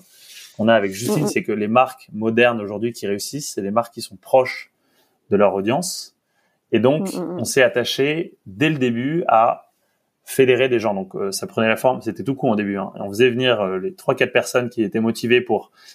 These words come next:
Speaker 1: discuter de notre projet, euh, sur les réseaux sociaux. On les faisait venir dans notre espace de coworking.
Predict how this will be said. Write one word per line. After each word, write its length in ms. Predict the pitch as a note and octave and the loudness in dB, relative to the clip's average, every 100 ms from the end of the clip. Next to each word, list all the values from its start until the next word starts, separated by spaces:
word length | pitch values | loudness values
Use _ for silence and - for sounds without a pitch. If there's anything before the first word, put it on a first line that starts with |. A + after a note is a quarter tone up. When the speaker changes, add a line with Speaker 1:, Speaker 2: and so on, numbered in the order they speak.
| _ | _
Speaker 1:
discuter 380 | A#2+ A2+ - C3+ | -4 -4 0 2
de 40 | A2+ | 2
notre 140 | G2+ | 0
projet, 460 | - A#2 A2+ A#2 G#2+ | 0 2 4 4 2
euh, 140 | G2 | -2
sur 160 | - G#2+ | -4 -4
les 80 | |
réseaux 200 | G#2 A2 | -2 -4
sociaux. 280 | G2+ C3 C#3+ | -2 2 2
On 40 | C3+ | 2
les 80 | |
faisait 180 | G2 G#2+ | -2 -2
venir 200 | G#2+ A#2+ | -2 0
dans 100 | G#2+ | 0
notre 220 | G2+ G#2 | -2 -4
espace 220 | A2 - G#2+ | -6 -4 -4
de 80 | |
coworking. 720 | G2+ A2 G2 - A#2+ D3+ B2+ | -2 0 0 2 0 0 -4